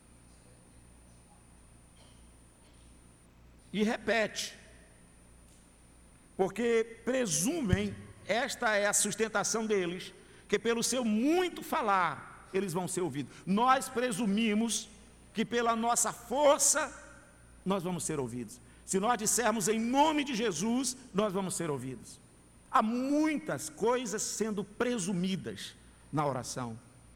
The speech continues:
que não glorificam ao Senhor Deus. A segunda pergunta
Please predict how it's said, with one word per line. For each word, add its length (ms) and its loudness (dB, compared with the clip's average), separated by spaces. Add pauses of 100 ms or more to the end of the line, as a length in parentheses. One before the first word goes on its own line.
(440)
que 120 0
não 260 -2
glorificam 720 -4 (400)
ao 140 -4
Senhor 420 -4
Deus. 280 -12
A 40 -12
segunda 360 -2
pergunta 800 -4